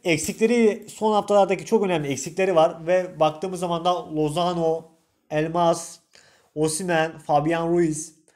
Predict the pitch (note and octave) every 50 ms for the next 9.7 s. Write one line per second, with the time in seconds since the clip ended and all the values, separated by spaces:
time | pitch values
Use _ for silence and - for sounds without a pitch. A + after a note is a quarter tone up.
0 | _ _ _ - - D3+ E3 E3+ E3 E3+ E3+ E3+ F3 E3 E3 D#3+ D#3+ D#3 - -
1 | - E3+ E3+ E3+ E3+ E3+ E3 E3 E3 D#3+ D#3+ - - - _ - F3 E3+ F3 E3+
2 | F3 F3+ F3 F3 F3 E3+ D#3+ D#3 D#3+ - - _ _ _ _ _ D3+ E3 D#3+ F3+
3 | F3 - - F#3 F3 G3+ A3 A#3 A3+ - - B3 A3+ A3+ - D3+ C3 B2+ A#2+ D3+
4 | F#3 A3 A3 - - - - _ _ _ _ _ _ _ _ _ _ _ _ _
5 | - - A3+ A#3 A3+ F#3 E3 - - - D3 C#3+ E3+ G3 G3 - D#4 D4 D4 C4+
6 | A#3 G3+ - - G3+ A#3+ A3 A#3 A#3+ C4 C4 A3+ - E3+ A3+ C4 C#4 - - A#3
7 | F3+ E3+ E3 D#3+ C#3+ C3 C#3 C#3 C3 C3 B2+ B2+ - C#3 B2 A#2+ B2 C#3 F3 A3+
8 | A#3+ - - - _ F3 F#3+ G#3+ F#3+ D#3 C#3+ C#3+ - G3+ G#3 G3 - G3 F3 E3+
9 | - C#3+ C3 B2 - - - A#3+ A3+ B3+ A#3+ - -